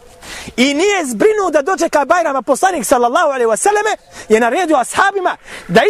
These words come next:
izdvoje svoj sadakatul fitr, da podijele siromahu, da dočeka Bajram sit. Koliko je siromaha u ovom selu dočekalo Bajram gladno i sa deset ili pet maraka u džepu,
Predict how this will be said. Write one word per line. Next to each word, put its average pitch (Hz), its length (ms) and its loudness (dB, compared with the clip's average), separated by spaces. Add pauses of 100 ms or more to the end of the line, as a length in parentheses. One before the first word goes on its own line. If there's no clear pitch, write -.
izdvoje 381 300 -2
svoj 392 280 0
sadakatul 294 500 -2
fitr, 427 280 2 (280)
da 202 100 4
podijele 294 480 0
siromahu, 247 540 0
da 220 100 0
dočeka 220 420 -2
Bajram 190 340 -2
sit. - 220 0 (1600)
Koliko 330 400 0
je 214 100 0
siromaha 254 520 0
u 226 100 0
ovom 190 180 -2
selu 269 360 0 (300)
dočekalo 262 500 0
Bajram 233 380 -2 (120)
gladno 269 460 -2 (720)
i 247 100 0
sa 262 160 0
deset 269 380 -2
ili 254 140 -2
pet 415 260 2
maraka 370 360 0
u 254 60 0
džepu, 359 340 -2